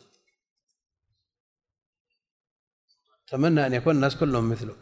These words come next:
فيقاتل الناس حتى يقولوا: "لا إله إلا الله"، من أجل أن يدخلوا الجنة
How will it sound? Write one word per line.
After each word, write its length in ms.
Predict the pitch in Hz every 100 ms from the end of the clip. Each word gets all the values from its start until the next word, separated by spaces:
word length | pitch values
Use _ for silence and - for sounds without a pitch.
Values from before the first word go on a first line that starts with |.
| - _
فيقاتل 640 | - 139 139 - 165 - 131
الناس 380 | 120 135 160 -
حتى 240 | 131 135
يقولوا: 360 | 127 123 147 127
"لا 260 | 139 139
إله 280 | 135 123 127
إلا 80 | 127
الله"، 160 | 147
من 160 | 160 151
أجل 220 | 160 151
أن 120 | 151
يدخلوا 260 | 147 - 120
الجنة 280 | 113 107